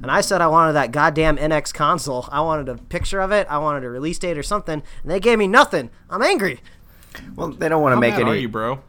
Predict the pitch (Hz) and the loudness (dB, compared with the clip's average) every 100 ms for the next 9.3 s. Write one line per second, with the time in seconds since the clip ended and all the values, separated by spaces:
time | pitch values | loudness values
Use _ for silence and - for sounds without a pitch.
0 | - - - - 107 104 - - 139 101 | -10 -10 -6 -2 2 2 4 6 6 6
1 | - - - 131 135 135 123 120 110 104 | 4 0 4 4 6 6 6 8 6 4
2 | 98 107 104 - 117 107 104 107 98 87 | 0 -4 -4 -4 -2 -2 0 0 0 -4
3 | 85 82 - - - - 127 151 180 175 | -4 -6 -12 -16 -20 -20 -6 -2 0 0
4 | 120 208 185 135 135 - 151 151 220 - | -2 -6 -6 -8 -10 -12 -8 -4 -4 -2
5 | - 220 127 117 - - - 107 117 113 | -4 -2 -4 -10 -18 -20 -8 0 2 2
6 | 113 98 - - - - - - - - | 0 -8 -14 -20 -20 -20 -20 -20 -20 -16
7 | - - 220 - 190 - - - - - | -14 -6 -6 -6 -6 -8 -10 -16 -20 -20
8 | - - - - - - - 139 156 151 | -20 -20 -20 -18 -16 -16 -18 -8 0 0
9 | - 160 139 | 0 -2 -2